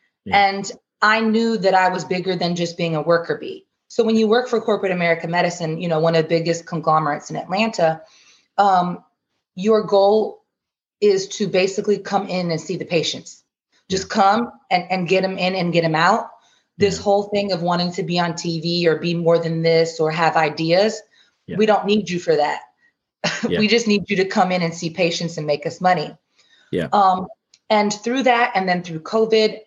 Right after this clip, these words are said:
Speaker 2: and then just coming into medicine, wanting to do more, but then being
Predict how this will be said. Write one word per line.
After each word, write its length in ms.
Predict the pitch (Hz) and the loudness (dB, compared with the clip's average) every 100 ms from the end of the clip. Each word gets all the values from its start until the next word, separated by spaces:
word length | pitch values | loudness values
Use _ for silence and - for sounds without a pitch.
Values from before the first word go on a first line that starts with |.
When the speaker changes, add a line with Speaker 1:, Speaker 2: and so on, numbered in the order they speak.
| 190 | -2
Speaker 2:
and 200 | 170 170 | -2 2
then 420 | 165 165 165 170 _ _ _ | 2 2 -4 -12 _ _ _
just 500 | - 233 - - - - | -4 -2 -4 -12 -16 -4
coming 360 | 269 247 226 | -2 0 0
into 360 | 220 220 214 233 | 0 0 0 -2
medicine, 680 | 196 190 196 190 202 185 202 | 2 2 2 -2 -6 -6 -10
wanting 580 | 160 170 180 180 208 196 | -8 0 2 2 -4 -4
to 120 | 196 | -6
do 220 | 165 185 175 | -6 -4 -2
more, 540 | 165 165 185 226 220 _ _ - | 2 4 4 2 -2 _ _ -4
but 200 | 160 165 | -4 2
then 320 | 180 180 165 | 0 0 -4
being 500 | 180 170 165 156 | -2 -2 -2 -6